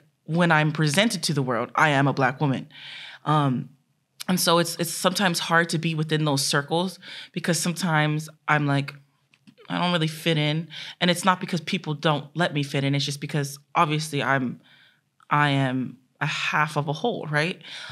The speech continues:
Um, and so, like, when I, when I do see women who look like me, they aren't Polynesian.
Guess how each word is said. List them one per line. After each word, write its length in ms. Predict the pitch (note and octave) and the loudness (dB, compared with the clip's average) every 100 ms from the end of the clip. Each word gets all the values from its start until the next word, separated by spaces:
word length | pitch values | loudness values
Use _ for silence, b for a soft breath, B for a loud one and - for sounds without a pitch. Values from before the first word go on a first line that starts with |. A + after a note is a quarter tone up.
| C3 - | -10 -2
Um, 440 | D#3+ D3+ C3+ D3+ - _ - | 0 2 0 -4 -14 _ -2
and 180 | D#3+ D#3 | -2 0
so, 220 | E3+ D#3 | 0 2
like, 340 | C#3+ C3 - B B B B B _ _ _ | 2 -2 -6 B B B B B _ _ _
when 240 | D#3 F3+ F3+ | 0 4 4
I, 200 | E3+ - | 4 2
when 180 | E3+ | 2
I 100 | F3 | 2
do 320 | D#3 D#3 G3+ A#3 | 2 0 2 2
see 260 | - G3 | 0 0
women 300 | D3+ D3 C#3+ | 0 2 2
who 120 | D#3 | 2
look 180 | C#3+ C#3+ | 0 -2
like 200 | C3+ C3+ | -4 -2
me, 160 | C#3 C3+ | -2 0
they 160 | E3+ | 0
aren't 240 | E3 D#3+ C#3 | 0 -2 -4
Polynesian. 600 | C3+ B2+ A#2 D#2 - | -6 -4 -6 -8 -14